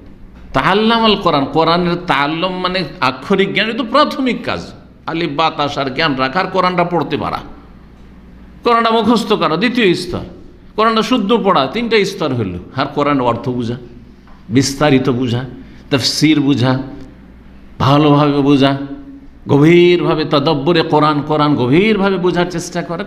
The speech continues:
কতগুলি স্তর আছে কোরআনের। এক ব্যক্তি ভিতর পর্যন্ত পৌঁছিতে পারছে, আর এক ব্যক্তি ওপরে আছে,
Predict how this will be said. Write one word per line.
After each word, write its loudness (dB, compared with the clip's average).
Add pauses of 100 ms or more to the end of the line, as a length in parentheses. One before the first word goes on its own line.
কতগুলি -4
স্তর -4
আছে -2
কোরআনের। -4 (1500)
এক 4
ব্যক্তি 0 (1160)
ভিতর 4
পর্যন্ত 0
পৌঁছিতে 0
পারছে, -2
আর -6
এক -2
ব্যক্তি 2
ওপরে 2
আছে, -8